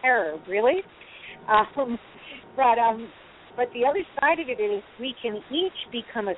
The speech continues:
spiritual warrior, wake up to our own desires to, for peace and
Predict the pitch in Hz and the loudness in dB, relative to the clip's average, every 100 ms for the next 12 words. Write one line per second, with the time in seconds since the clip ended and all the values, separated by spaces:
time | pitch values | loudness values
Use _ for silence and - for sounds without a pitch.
0 | - - 370 381 - 202 180 175 175 170 | -8 -4 0 0 -2 -4 0 0 2 2
1 | 170 165 208 254 202 214 240 - - 202 | 2 4 4 4 4 4 2 -10 -8 -8
2 | 185 202 202 190 202 226 226 - - - | -6 0 2 2 0 -4 -10 -14 -20 -20
3 | - 196 180 - 190 240 233 214 196 185 | -18 -14 -12 2 4 6 4 2 -2 -8
4 | - - - 226 208 202 - - 175 - | -18 -20 -12 -8 -6 -8 -10 -12 -12 -12
5 | 220 240 311 - - - 202 196 | -14 -12 -14 -20 -20 -4 -4 -4